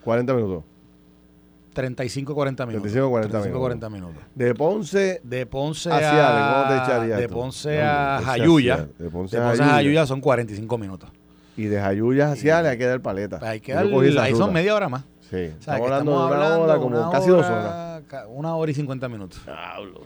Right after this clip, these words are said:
Speaker 1: brother, dos horas para ir de una, esto, los legisladores de ese distrito,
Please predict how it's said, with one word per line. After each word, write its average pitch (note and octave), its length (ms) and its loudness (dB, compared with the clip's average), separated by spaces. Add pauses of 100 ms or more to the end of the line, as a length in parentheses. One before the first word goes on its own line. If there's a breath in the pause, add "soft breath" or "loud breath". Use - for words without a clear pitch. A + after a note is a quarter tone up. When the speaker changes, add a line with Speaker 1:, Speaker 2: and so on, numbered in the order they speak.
Speaker 1:
brother, E2 340 -6
dos G2 400 -4
horas G2+ 340 0
para E2+ 340 -4
ir G2+ 160 -4
de F#2+ 140 -6
una, G2 240 -6
esto, F2+ 300 -8
los G#2+ 160 -2
legisladores F#2+ 600 -2
de D3 80 -2
ese D3+ 60 2
distrito, C3 720 -2